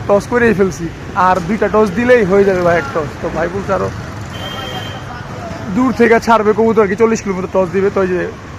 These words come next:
গতকালকে রতনদা বললো যে চাল্লি গেছিলো, রতনদা কালকে চাল্লি গেছিলো না কালকে, কালকে কবুতর চাল্লি গেছে। তো ওই যে, যে কবুতর কিন্তু রতনদা বললো তোমাদের বাড়ির দিকে, বা-, বাড়ির দিকে কিন্তু রওনা দিছে কবুতর। রতনদা বললো যে আমাদের বাড়ি হবে ভাই কোনাকুনি, এই যে কবুতর কিন্তু টান দিছে already। এই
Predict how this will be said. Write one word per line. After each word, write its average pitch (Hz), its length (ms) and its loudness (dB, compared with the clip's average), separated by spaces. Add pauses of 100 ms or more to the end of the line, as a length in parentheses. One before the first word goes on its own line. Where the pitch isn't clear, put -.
(120)
গতকালকে 214 500 2
রতনদা 220 360 2
বললো 208 240 2
যে 175 120 -2
চাল্লি 226 240 2
গেছিলো, 185 340 0
রতনদা 220 180 0
কালকে 240 140 4
চাল্লি 254 160 2
গেছিলো 214 220 -2
না 202 140 2
কালকে, 220 280 -2 (500)
কালকে 190 200 0
কবুতর 202 240 -2
চাল্লি 220 220 2
গেছে। 220 280 2
তো 202 100 2
ওই 196 80 2
যে, 190 140 0
যে 175 80 -4
কবুতর 220 220 4
কিন্তু 202 220 2 (280)
রতনদা 226 320 4
বললো 214 200 4
তোমাদের 196 300 0
বাড়ির 190 300 4
দিকে, 185 160 2
বা-, 175 140 4 (120)
বাড়ির 185 180 4
দিকে 208 80 2
কিন্তু 190 160 0
রওনা 202 160 4
দিছে 180 160 0
কবুতর। 147 300 -4 (720)
রতনদা 202 340 0
বললো 220 220 4
যে 196 100 2
আমাদের 185 260 4
বাড়ি 190 240 6
হবে 185 140 6
ভাই 190 180 6
কোনাকুনি, 196 420 0
এই 151 60 -4
যে 165 60 -2
কবুতর 190 220 2
কিন্তু 165 200 0 (260)
টান 196 200 2
দিছে 190 180 0
already। 123 260 -4 (400)
এই 147 80 -4